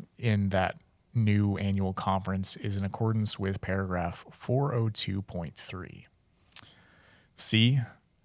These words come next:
persons who held active certification in a predecessor denomination shall automatically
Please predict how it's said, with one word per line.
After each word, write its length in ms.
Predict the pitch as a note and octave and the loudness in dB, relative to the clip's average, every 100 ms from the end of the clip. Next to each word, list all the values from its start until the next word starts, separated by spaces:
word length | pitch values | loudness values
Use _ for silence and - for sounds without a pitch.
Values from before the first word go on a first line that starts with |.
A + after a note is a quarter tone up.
| _ _ _ | _ _ _
persons 500 | - C3 - B2+ A2 | 6 6 8 6 6
who 460 | - A#2+ A#2+ A#2 A2+ | 6 8 8 8 6
held 380 | G2+ A2+ A2+ G#2 | 6 6 6 4
active 420 | G#2+ A2+ - G#2 | 2 2 2 2
certification 840 | - G#2 F#2+ - G2 G2 - F#2 | 2 0 -2 -2 0 0 0 -2
in 180 | D#2+ F#2+ | -2 -4
a 60 | F#2+ | -4
predecessor 640 | - G#2 F#2+ G#2 G2 G2 | -2 0 0 0 0 -2
denomination 720 | F#2+ F#2+ F#2 F#2 F#2+ F#2 G2+ | -2 -2 -2 -2 -2 -4 -4
shall 220 | - G2 | -2 -2
automatically 880 | - G#2+ A2+ A2 G#2+ G2+ F#2+ F#2+ F#2 | 2 4 4 4 2 0 -2 -4 -6